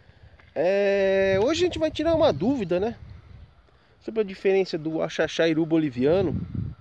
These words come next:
e do bacupari, né? Eu tenho as duas plantadas aqui na chácara. E realmente a semelhança dela é bem igual. E tem um amigo aí, José Soares,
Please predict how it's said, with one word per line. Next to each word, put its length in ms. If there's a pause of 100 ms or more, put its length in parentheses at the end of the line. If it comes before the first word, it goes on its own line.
(420)
e 140
do 540
bacupari, 680 (640)
né? 160
Eu 80
tenho 220
as 100
duas 240
plantadas 400
aqui 160
na 100
chácara. 400 (920)
E 80
realmente 500
a 40
semelhança 680
dela 380
é 100
bem 320
igual. 340 (920)
E 60
tem 160
um 100
amigo 400
aí, 180
José 440
Soares, 720